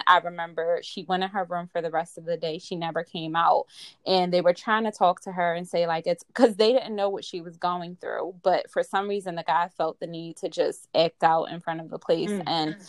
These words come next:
Speaker 1: she was just like, "You guys don't understand what I'm going through. Like, just leave me alone." Like, she was just in a really bad space.
Speaker 2: Yeah.
Speaker 1: And I was saying to them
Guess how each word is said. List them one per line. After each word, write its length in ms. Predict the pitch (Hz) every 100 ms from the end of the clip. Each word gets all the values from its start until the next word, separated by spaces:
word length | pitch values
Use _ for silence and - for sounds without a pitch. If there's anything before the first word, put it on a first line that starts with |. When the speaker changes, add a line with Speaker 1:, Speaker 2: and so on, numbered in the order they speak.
| -
Speaker 1:
she 180 | - 254
was 120 | 220
just 160 | 208 202
like, 180 | 190 190
"You 100 | 214
guys 220 | 220 214
don't 140 | 208
understand 440 | 170 196 196 214 202
what 120 | 190
I'm 140 | 180
going 280 | 185 190 196
through. 160 | 185 190
Like, 200 | 175 170
just 260 | 208 -
leave 140 | 190 185
me 100 | 185
alone." 260 | 175 175
Like, 160 | 175 170
she 160 | - 208
was 140 | 190
just 200 | 185 -
in 100 | 175
a 80 | 175
really 300 | 165 180 185
bad 360 | 170 170 160 -
space. 500 | - 190 180 196 -
Speaker 2:
Yeah. 300 | 170 156 151
Speaker 1:
And 200 | 170 185
I 100 | 175
was 120 | 180 185
saying 280 | 196 190 202
to 120 | 190
them 380 | 175 175 170